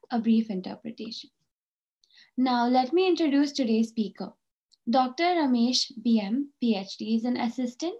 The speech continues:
professor at the Department of Community Health Sciences and research associate at the Institute of Go-, Global Public Health, Radio Facility of Community Health Sciences,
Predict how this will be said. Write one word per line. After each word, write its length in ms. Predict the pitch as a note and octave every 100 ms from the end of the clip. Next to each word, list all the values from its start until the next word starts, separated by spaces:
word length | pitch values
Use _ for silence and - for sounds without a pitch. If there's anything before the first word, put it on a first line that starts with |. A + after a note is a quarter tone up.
| _
professor 500 | D4 A#3+ G#3 F#3+ G3+ F#3+ - - -
at 100 | A#3+
the 80 | B3+
Department 680 | A#3 C4 B3 B3 D4+ F4+ F#4
of 240 | - A3+ A3+ - - _
Community 560 | C4+ C4 C4 C#4+ D4 F#4+
Health 340 | C#4+ C4+ C4+
Sciences 680 | - A3 G3+ G#3+ - B3 A#3+ -
and 320 | G#3+ G#3 G#3
research 400 | B3 B3 D#4 D#4
associate 680 | D4 - G#3+ G3 G3+ G3 - - - -
at 180 | A#3 A#3
the 60 | A#3+
Institute 680 | A#3+ A3+ C#4 A#3 E4 F4+ -
of 260 | B3+ G#3+
Go-, 300 | - B3 B3 -
Global 640 | A3 A#3+ A#3+ A3 C4+ C#4 C#4
Public 440 | A#3+ G#3 F#3+ G#3 -
Health, 280 | G3+ A3 - - - - -
Radio 340 | A#3+ A#3+ B3+ C#4+
Facility 720 | C#4 A#3+ A3+ G#3 G3+ A#3+ B3 -
of 260 | G#3+ G#3+ -
Community 580 | A#3+ A#3 A#3+ B3 D4+
Health 300 | D#4 B3+ A3
Sciences, 560 | - G3+ F#3+ F#3 A3+